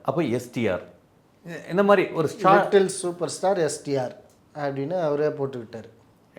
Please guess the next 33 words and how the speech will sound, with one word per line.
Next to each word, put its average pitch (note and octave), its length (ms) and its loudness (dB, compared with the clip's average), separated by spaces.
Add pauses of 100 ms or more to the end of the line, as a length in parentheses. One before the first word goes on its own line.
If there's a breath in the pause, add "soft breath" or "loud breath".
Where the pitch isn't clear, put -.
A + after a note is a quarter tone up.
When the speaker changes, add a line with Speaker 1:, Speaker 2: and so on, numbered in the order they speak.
(120)
Speaker 1:
அ-, F#2+ 280 -8
அதாவது B2+ 640 -2
இது F#2+ 200 -6
எல்லாமே E3 640 0
வந்து D3 300 -2
எதை C#3 240 0
நோக்கின்னா, A2+ 760 -4 (560 soft breath)
இவங்க C3+ 300 -2
வந்து D3+ 280 -2
எல்லாருமே C#3+ 500 2
ஒரு D#3+ 220 -2
இருநூறு B2+ 360 -2
வருஷத்துக்கு B2 460 -4
வாழ்றது A2+ 280 0
மாதிரியும், G2 480 -6 (300 soft breath)
Speaker 2:
ம். B2 100 -12
Speaker 1:
நாம C#3+ 300 0
மட்டும்தான் C#3 460 0
எழுபது C3 300 0
வயசுலயே B2+ 260 -2
செத்து A#2 280 -6
போறது G2 340 -2
மாதிரியும் F#2 420 -8 (480)
அப்படின்னு D#3 340 -2
ஒரு C3+ 140 2
கற்பனை D#3+ 440 -2
உலகத்துக்குள்ளார C#3+ 720 0
அவங்களாம் D#3 200 0
Speaker 2:
அது C#3 160 2
ஹீரோ, B2 120 4
Speaker 1:
வாழ்ந்துட்டு A3 220 8
இருக்காங்க. E3 200 2
Speaker 2:
அதாவது F3+ 360 2